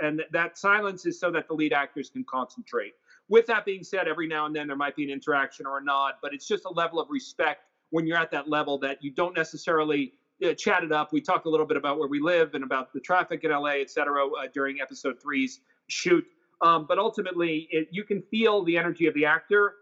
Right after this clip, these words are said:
and a lot of times when they're focused, especially when you have sometimes, you know,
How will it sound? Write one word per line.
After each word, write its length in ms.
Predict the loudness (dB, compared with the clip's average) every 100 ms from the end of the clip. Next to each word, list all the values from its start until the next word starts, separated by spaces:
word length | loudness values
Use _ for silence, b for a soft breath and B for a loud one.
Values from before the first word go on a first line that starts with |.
| _ -4
and 80 |
a 60 | 2
lot 160 | 2 0
of 100 | -4
times 220 | -6 -4
when 80 | -4
they're 180 | -4 0
focused, 400 | -2 0 -6 -6
especially 380 | -6 -6 -2
when 140 | -4 -2
you 100 | 0
have 280 | 2 0 -4 _ _
sometimes, 480 | -4 -2 0 -2 -2
you 60 | -4
know, 180 | -4